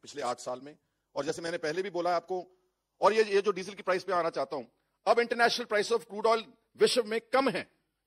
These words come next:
compared to what they were in two thousand fourteen। I can also quote in, like, barrels। अ, आज जो है, अ, आज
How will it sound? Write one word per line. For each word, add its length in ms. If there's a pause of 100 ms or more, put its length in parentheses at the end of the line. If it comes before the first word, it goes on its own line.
(120)
compared 300
to 100
what 160
they 100
were 140
in 60
two 120
thousand 340
fourteen। 240 (680)
I 140
can 100
also 240
quote 260
in, 160
like, 200
barrels। 300 (580)
अ, 60
आज 720 (380)
जो 120
है, 360 (560)
अ, 380
आज 260